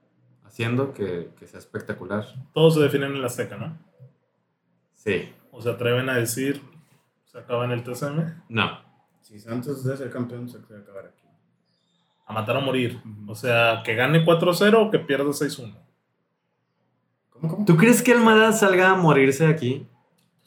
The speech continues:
Speaker 3: Tiene que hacer
Speaker 2: O sea,
Speaker 3: como
Speaker 2: Edmond es lo
Speaker 3: Puebla,
Speaker 2: que dice
Speaker 3: güey.
Speaker 2: que debe de hacer Santos para ser campeón. Seguramente no lo
Speaker 3: Es
Speaker 2: va a
Speaker 3: que
Speaker 2: hacer
Speaker 3: Santos
Speaker 2: Almada.
Speaker 3: de visita, güey,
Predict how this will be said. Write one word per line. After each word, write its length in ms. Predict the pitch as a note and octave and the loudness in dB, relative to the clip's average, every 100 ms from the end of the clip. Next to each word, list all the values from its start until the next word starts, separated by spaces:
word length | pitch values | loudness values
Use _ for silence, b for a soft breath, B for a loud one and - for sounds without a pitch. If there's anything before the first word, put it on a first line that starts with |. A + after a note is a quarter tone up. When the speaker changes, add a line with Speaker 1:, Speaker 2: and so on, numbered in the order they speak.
| _ | _
Speaker 3:
Tiene 260 | _ _ | _ _
que 200 | - C3 | -4 -2
hacer 120 | B2+ | 0
Speaker 2:
O 40 | D3+ | 4
sea, 140 | F#3+ | 6
Speaker 3:
como 180 | F3 G3+ | 6 6
Speaker 2:
Edmond 40 | A#3 | 6
es 40 | |
lo 60 | A3 | 6
Speaker 3:
Puebla, 40 | G3+ G#3+ | 6 4
Speaker 2:
que 60 | |
dice 60 | - D#3+ | 4 2
Speaker 3:
güey. 100 | - | 6
Speaker 2:
que 60 | E3+ | 6
debe 200 | F3+ G3+ | 8 6
de 80 | |
hacer 420 | D#3+ D#3 D#3+ D#3+ D#3+ | 4 4 4 6 4
Santos 400 | F3 D#3+ D#3+ D#3 | 2 2 0 -2
para 160 | A#2+ | -2
ser 200 | A#2+ A#2+ | -2 -6
campeón. 500 | B2 A#2+ D3 C3 G#2 A#2 A2 | -8 -10 -6 -6 -8 -14 -8
Seguramente 500 | A#2 B2 C3 B2 - | -2 -2 -2 -4 -6
no 120 | B2 | -4
lo 60 | |
Speaker 3:
Es 60 | A#2+ | -2
Speaker 2:
va 40 | |
a 0 | |
Speaker 3:
que 60 | D#3 | 2
Speaker 2:
hacer 120 | E3 | 4
Speaker 3:
Santos 220 | E3 - E3+ | 4 6 4
Speaker 2:
Almada. 200 | D#3+ D3+ | 4 2
Speaker 3:
de 100 | C3+ | 0
visita, 400 | B2 B2 B2 C#3+ | 0 -2 -6 -6
güey, 320 | C#3+ C#3+ | -6 -8